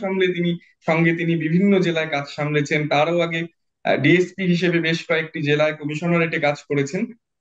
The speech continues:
আ, পুলিশ মহলে বেশ পরিচিত নাম দেবশ্রী সান্যাল। আমরা তার থেকে বেশ কিছু basic প্রশ্নের উত্তর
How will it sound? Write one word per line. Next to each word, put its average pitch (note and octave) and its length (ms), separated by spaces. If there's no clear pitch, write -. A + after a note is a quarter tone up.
আ, F#2+ 220
পুলিশ D#3+ 320
মহলে E3 300
বেশ F#3 320
পরিচিত E3 360
নাম G3 260
দেবশ্রী D3 360
সান্যাল। D3+ 380
আমরা F#3+ 220
তার A#3 360
থেকে B3+ 320
বেশ G#3+ 320
কিছু C4 220
basic F3 480
প্রশ্নের G3 540
উত্তর D#3+ 340